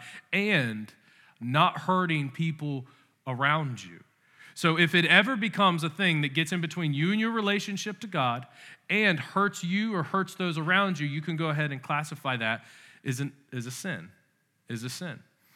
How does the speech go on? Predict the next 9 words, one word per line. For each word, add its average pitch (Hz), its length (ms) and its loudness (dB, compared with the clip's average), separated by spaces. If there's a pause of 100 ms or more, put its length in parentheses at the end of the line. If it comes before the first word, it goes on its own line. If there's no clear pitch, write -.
(500)
But 185 160 2 (280)
anger 226 360 4
doesn't 175 260 4
always 175 320 2
equal 165 220 -2
sin 165 340 -2
then, 98 220 -12 (260)
right? 160 240 2 (160)
Because 143 460 -2